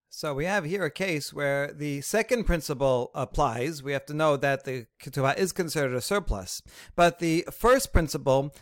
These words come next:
does not matter here because there's no possibility of fighting. The, uh, girl, the, the daughter here, who gets the ketubah, is not going to be upset at the others, uh, whether they split it or they get the benin dichrin.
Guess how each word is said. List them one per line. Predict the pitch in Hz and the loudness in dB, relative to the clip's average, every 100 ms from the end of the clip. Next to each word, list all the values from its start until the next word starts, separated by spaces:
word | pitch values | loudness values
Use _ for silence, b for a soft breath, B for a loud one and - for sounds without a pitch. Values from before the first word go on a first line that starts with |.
| B | B
does | 180 165 | -4 0
not | 196 247 233 | 2 2 2
matter | 208 262 277 185 139 | 2 4 4 4 2
here | 143 123 120 | 0 0 0
because | 127 143 214 196 | -4 -4 -2 -2
there's | 175 | -2
no | 196 | 0
possibility | 240 220 - 180 175 160 147 | 4 4 2 0 0 2 0
of | - | 2
fighting. | 156 156 117 98 - B - | 2 2 0 -6 -12 B -8
The, | 151 160 156 175 | -2 0 2 0
uh, | 165 147 147 | 0 2 2
girl, | 127 202 247 214 127 120 | 0 2 4 6 4 4
the, | 127 131 | 2 0
the | 127 | 2
daughter | 127 180 240 180 127 | 2 4 4 4 2
here, | 131 123 135 - b b | 0 0 0 -4 b b
who | 147 | 0
gets | 135 175 - | 2 2 0
the | 196 | -4
ketubah, | 156 143 131 117 113 139 b b | -2 -2 -2 0 0 -2 b b
is | 160 | -2
not | 180 208 | 2 2
going | 226 208 185 160 | 2 2 2 -2
to | 175 | -2
be | 170 170 165 | 0 2 2
upset | - - - 185 165 | -2 -4 0 2 2
at | 165 156 | 0 -6
the | 160 156 | -6 -4
others, | 165 151 147 170 139 | -2 2 2 2 0
uh, | 143 135 | 0 0
whether | 151 156 | 0 0
they | 139 139 | 0 -2
split | - - 208 226 | -4 -4 0 2
it | 196 190 - | 2 2 -2
or | 139 135 | 0 0
they | 123 | 0
get | 120 160 | -2 -2
the | 185 | -2
benin | 180 185 180 | -2 -2 -2
dichrin. | 175 165 175 170 170 | -4 -2 -2 0 -2